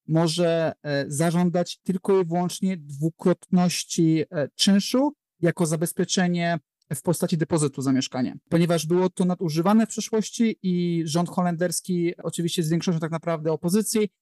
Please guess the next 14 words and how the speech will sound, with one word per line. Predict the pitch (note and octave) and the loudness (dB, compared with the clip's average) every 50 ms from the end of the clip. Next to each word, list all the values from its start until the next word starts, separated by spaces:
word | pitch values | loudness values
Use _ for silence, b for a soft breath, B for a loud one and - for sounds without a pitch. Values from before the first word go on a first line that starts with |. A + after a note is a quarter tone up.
| _ _ _ | _ _ _
przegłosował, | - F#3+ F3+ F3+ F3+ E3+ - F#3 F3 E3 E3 D#3+ D#3+ D#3+ D#3+ D#3+ D#3+ - - | -2 0 2 2 2 2 0 0 0 0 0 0 0 0 -2 -2 -4 -6 -6
e, | D3+ D3 C#3+ C#3+ C#3+ C#3+ C#3+ C#3+ C#3+ C#3+ | -6 -6 -4 -4 -4 -4 -4 -4 -4 -4
nową | D3+ D#3+ D#3 E3 E3 | -4 -4 -2 -2 -4
ustawę | E3+ - - G#3 G3+ F#3+ F#3 G3 F#3 - | -4 -2 0 0 0 2 2 0 0 0
i | F3 E3 | -2 -2
teraz | - F3+ E3+ - | -2 -2 -4 -4
po | - E3+ | -8 -10
prostu, | - E3+ - - F3 | -8 -8 -4 0 0
jeżeli | E3+ D#3 E3 E3+ E3 | 0 2 2 0 -2
ktoś | - - F#3 E3+ - F3 | 0 -2 -2 -2 -2 -2
wynajmuje | D3+ D#3 E3 E3+ E3+ E3+ E3+ F3 E3+ E3 | -4 -2 0 0 0 0 0 -2 -2 -2
mieszkanie | D#3+ D#3+ D#3 - - E3+ E3+ E3 D#3+ D#3 | -2 -2 -4 -2 -2 -2 -2 -2 -2 -4
bądź | C#3 D3+ D#3 C#3 C#3+ | -4 -4 -4 -4 -4
dom | C#3+ D#3 D#3 D3+ D3+ C#3+ | 0 0 2 2 0 -2